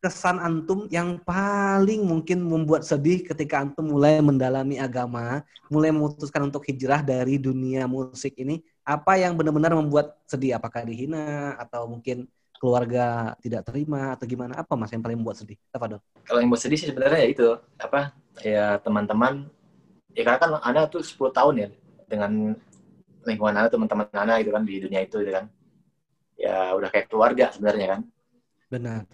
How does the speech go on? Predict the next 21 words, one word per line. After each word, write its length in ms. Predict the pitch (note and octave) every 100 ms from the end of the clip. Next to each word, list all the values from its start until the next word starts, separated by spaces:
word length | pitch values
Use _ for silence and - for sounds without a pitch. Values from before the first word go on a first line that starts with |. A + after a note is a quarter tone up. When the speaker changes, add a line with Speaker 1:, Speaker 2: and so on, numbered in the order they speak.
| -
Speaker 2:
Jadi 180 | G2+
pas 220 | B2 B2 - - - -
Ana, 320 | G#2 G2+ G2+ G2+ G2+ G2+ G2 G2 G2+ G2 - _ _ _ _ _ _ _
apa, 240 | - B2+ C3
hijrah, 560 | A#2 F#2+ - G#2+ C#3 - _ _ _ _ _ _ _ _ _ _ _ _ _ -
ya 340 | - G2+ G2 G2
sedih 360 | - G2+ G#2+
juga 60 | D#3
sih. 220 | C3+ C3+ - -
Ada, 400 | - B2 B2+ -
emang 280 | A#2+ C3 G#2+
ada 80 | A#2
yang 240 | G#2 A2 G#2+ G#2 _ _ _ _ _ _ _
kayak 580 | G#2+ G#2+ G#2 G#2 G#2 - _ _
ke 100 | G#2+
Ana 200 | A2 A#2
tuh 100 | C#3
kayak 160 | B2+ A2+
musuhin 460 | A2 A#2+ C3+ C3
gitu 180 | G#2+ A2
kan. 180 | A#2